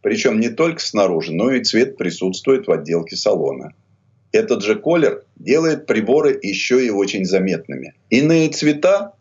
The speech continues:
результат работы тюнинговых фирм или частных владельцев. «Шкода Фелиция Фан»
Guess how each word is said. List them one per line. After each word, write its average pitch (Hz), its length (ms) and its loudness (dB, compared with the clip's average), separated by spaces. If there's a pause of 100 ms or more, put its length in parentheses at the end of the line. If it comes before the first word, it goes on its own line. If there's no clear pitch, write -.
(240)
результат 123 540 0
работы 120 400 -2
тюнинговых 104 760 0
фирм 190 400 -2 (160)
или 165 260 0
частных 117 480 -2
владельцев. 80 600 -4 (1300)
«Шкода 190 360 2
Фелиция 143 540 2
Фан» 202 360 0